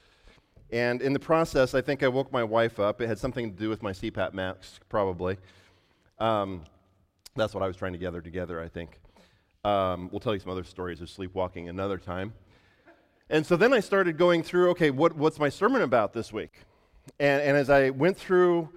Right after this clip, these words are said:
the points, it, it dawned on me, that's last week's sermon.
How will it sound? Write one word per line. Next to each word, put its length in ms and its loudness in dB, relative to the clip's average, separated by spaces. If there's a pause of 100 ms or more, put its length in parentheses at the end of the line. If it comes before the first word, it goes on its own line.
(260)
the 140 -2
points, 840 -2
it, 200 0
it 240 2
dawned 340 6
on 220 4
me, 260 -2 (440)
that's 220 6
last 320 6
week's 240 0
sermon. 560 -2